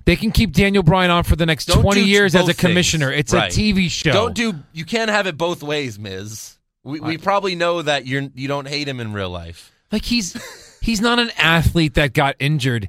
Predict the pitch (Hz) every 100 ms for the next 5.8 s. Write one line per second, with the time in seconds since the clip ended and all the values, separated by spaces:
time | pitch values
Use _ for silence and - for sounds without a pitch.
0 | - 98 90 202 170 180 120 - - 240
1 | 240 220 180 - 190 160 139 - 151 139
2 | - 135 123 123 131 123 120 120 104 92
3 | 82 - - - 185 190 165 - - -
4 | 226 233 180 214 190 - 226 233 214 -
5 | 156 127 143 123 139 - 101